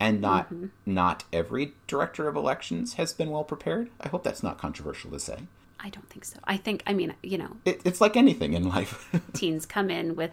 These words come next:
Speaker 2: some background knowledge or
Speaker 1: Sure.
Speaker 2: none. I mean, it, a lot of it depends on if their advisor knows how
Speaker 1: Right.
Speaker 2: to tell them what's going on.
Speaker 1: Right. Uh, so I think part of the challenge of it has been that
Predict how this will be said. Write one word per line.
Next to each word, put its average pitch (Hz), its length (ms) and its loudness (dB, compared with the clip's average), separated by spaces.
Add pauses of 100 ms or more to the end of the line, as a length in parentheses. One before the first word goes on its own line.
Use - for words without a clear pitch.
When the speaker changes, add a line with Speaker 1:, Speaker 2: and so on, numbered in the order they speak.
Speaker 2:
some 190 400 2
background 196 440 0
knowledge 220 320 -2
or 233 100 -2
Speaker 1:
Sure. - 180 0
Speaker 2:
none. - 240 -4
I 185 80 -2
mean, 220 140 0
it, - 180 -6
a 214 60 -2
lot 220 200 -2
of 320 80 -2
it 262 100 -4
depends 220 340 -6
on 190 160 -4
if 190 80 -8
their 185 120 -6
advisor 175 440 -6
knows - 400 -6 (180)
how - 220 -2
Speaker 1:
Right. - 180 -4
Speaker 2:
to - 80 -20 (120)
tell 190 260 -2
them 180 240 -6
what's - 160 -8
going 165 240 -6
on. - 260 -6 (160)
Speaker 1:
Right. - 400 0 (840)
Uh, - 80 -2 (180)
so - 240 8
I 117 140 6
think 117 320 4 (180)
part 117 240 4
of 92 60 4
the 87 80 4
challenge 95 420 0
of 76 100 0
it - 100 -6
has 95 300 0
been 78 260 -2
that 73 200 -6